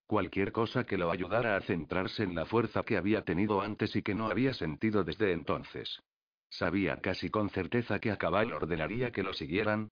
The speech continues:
pero tenía que estar solo. Encontró un diminuto claro formado por un círculo de árboles y se sentó en el suelo.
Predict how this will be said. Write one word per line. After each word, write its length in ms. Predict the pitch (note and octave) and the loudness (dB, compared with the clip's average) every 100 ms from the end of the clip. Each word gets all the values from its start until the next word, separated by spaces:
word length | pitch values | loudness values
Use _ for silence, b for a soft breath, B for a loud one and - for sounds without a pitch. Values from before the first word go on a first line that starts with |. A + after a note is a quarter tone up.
| _ | _
pero 220 | G2 F2+ | -2 0
tenía 380 | D#2 D2+ A2 A2+ | 0 -2 -2 -4
que 100 | D2 | -6
estar 300 | C#2 G#2 G2+ | -2 0 2
solo. 320 | - F2+ G#1 - _ _ _ _ _ _ _ | 2 0 -2 -16 _ _ _ _ _ _ _
Encontró 540 | F#2+ F2+ E2 D2+ F#2+ G#2+ | -4 -2 -2 0 0 2
un 180 | A2+ | 0
diminuto 500 | F2+ D#2+ D#2+ C3+ C3+ | -4 -6 -6 -2 -2
claro 320 | - C3+ C3+ C3 | 2 2 2 0
formado 420 | B2+ G2+ A2+ A#2 | 0 2 2 2
por 160 | F#2 | 0
un 160 | F#2 G2+ | -2 -4
círculo 460 | - A#2+ - C3 A2+ | -2 -2 0 -2 0
de 140 | F2 | 0
árboles 420 | G#2 B2+ A#2+ A2+ | 0 0 2 0
y 40 | G#2 | -2
se 100 | G2+ | -6
sentó 400 | G2 E2 A2 G#2 | -4 0 0 0
en 100 | F#2 | -2
el 100 | F2 | -2
suelo. 400 | F2+ C#2 A#1 | 0 0 -2